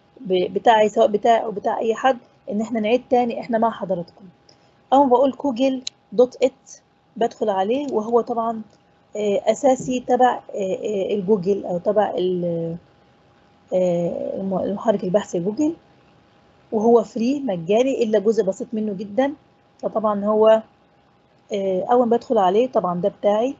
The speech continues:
دخلت بالحساب على طول، هو طبعا دخلني مباشرة، أنا بسجل بالجيميل، ولأول مرة بسجل بالحساب بتاعي عادي زي التسجيل العادي، وابتدي أعمل، آه، تخطيط للمشروع. بقول له create a diagram.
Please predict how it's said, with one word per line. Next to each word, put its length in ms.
دخلت 280
بالحساب 380
على 160
طول، 180
هو 160
طبعا 300
دخلني 360
مباشرة، 600
أنا 100
بسجل 420
بالجيميل، 680
ولأول 760
مرة 180
بسجل 440
بالحساب 540
بتاعي 280
عادي 300
زي 120
التسجيل 400
العادي، 440
وابتدي 340
أعمل، 400
آه، 480
تخطيط 480
للمشروع. 540
بقول 220
له 80
create 320
a 100
diagram. 480